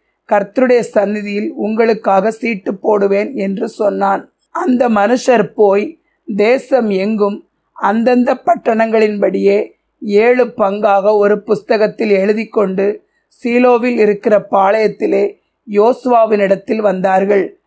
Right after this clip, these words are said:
அப்பொழுது யோசுவா அவர்களுக்காக சீலோவிலே கர்த்தருடைய சந்நிதியில் சீட்டு போட்டு,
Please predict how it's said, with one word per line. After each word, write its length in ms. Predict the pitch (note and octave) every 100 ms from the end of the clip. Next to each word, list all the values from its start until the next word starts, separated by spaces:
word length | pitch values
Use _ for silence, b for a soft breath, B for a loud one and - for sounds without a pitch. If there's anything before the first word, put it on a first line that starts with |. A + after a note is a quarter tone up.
| _
அப்பொழுது 600 | - G3+ F#3+ C4+ C4+ B3+
யோசுவா 720 | A#3 G#3 G#3 G#3 A3 G3 G3+ - _ _
அவர்களுக்காக 1000 | - G3+ A#3+ B3+ A#3+ A3 A3 G#3 G3 A3 A3
சீலோவிலே 760 | A#3+ A#3 A3+ G3+ G3 F#3+ G#3+ - _ _ -
கர்த்தருடைய 560 | G#3 G3 - B3 A#3+
சந்நிதியில் 680 | A#3 - G#3 G3+ A3 G#3+ G#3
சீட்டு 500 | G#3 - A#3+ F#3+ A3+
போட்டு, 580 | F#3 A3 F3+ G#3 G3+ -